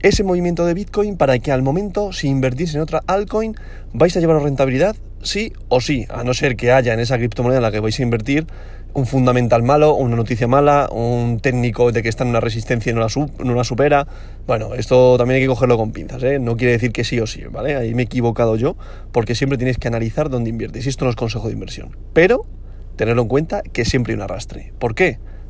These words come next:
Tenéis el motivo, porque Bitcoin representa el cuarenta por ciento de todo el mercado a día de hoy.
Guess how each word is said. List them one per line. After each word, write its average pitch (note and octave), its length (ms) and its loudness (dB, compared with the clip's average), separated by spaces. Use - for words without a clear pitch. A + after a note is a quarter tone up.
Tenéis A2+ 260 0
el A#2 60 0
motivo, F#2+ 520 -6
porque A2 260 -4
Bitcoin D#3 380 -4
representa A#2 480 -4
el C#3+ 100 -6
cuarenta A#2+ 360 0
por A2+ 140 -6
ciento D3+ 320 -2
de A#2 80 0
todo A2+ 100 -2
el A2+ 60 -4
mercado F#2+ 340 -6
a G2 60 -6
día A2 100 -4
de F#2+ 140 -6
hoy. C2+ 160 -12